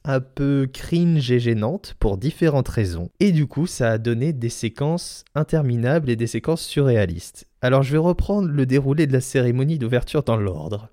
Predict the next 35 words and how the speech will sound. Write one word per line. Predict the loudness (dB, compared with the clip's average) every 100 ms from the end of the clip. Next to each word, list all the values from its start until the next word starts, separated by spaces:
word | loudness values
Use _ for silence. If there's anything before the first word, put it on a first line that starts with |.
| -14
Déjà, | -4 2 2 2 2 0 -6 -4
euh, | 0 2 0 0
donc, | -2 -4 -8
euh, | -12 -14 -20 -20 _ _ -20 -14
on | -10
voit | -8 -6 -6
en | -6
direct | -6 -8 -8
ce | -12
qui | -14 -14
se |
passe | -6 -6 -6
quelques | -10 -8
mètres | -8 -8 -10
au-dessus | -14 -12 -8
de |
nous, | -4 -6 -6
sur | -18 -6 -4
l'écran | -2 -6 -6 -6
de, | -6 -8
de | -10
projection. | -12 -8 -4 -4 -8 -4 -2 -2 -6 _ -4
Euh, | 0 2 0 0 0 -2
il | -2 0
y | 2
a | 2 0 -6
une, | -6 -4 -4
une | -4 -4 -6
personne | -4 -6 -4 -4 -4
qui | -4 -4
arrive, | -2 -4 -4
un, | -6 -8 -8
un |
monsieur, | -8 -10 -10 -6
euh, | -4 -2 -4 -6